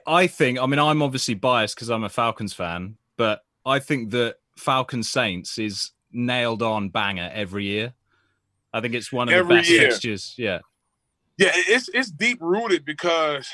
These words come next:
Speaker 2: of the reception we got from some folks out of Atlanta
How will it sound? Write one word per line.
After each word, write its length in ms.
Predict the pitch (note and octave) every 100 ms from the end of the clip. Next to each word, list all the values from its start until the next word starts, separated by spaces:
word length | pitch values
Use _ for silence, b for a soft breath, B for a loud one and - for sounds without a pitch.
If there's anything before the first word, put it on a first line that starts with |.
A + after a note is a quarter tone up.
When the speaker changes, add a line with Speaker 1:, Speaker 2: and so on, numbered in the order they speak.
| -
Speaker 2:
of 160 | D#3 D#3
the 100 | D#3
reception 640 | C#3+ - G3+ G3+ - D#3+
we 120 | E3+
got 400 | D#3 D#3 D#3 D3+ - - B _ - - _
from 240 | E3+ D3+
some 360 | - F#3+ F#3+ F3
folks 220 | E3 D#3 -
out 160 | D3 C#3+
of 120 | C#3
Atlanta 580 | C3+ C#3 E3 E3 C#3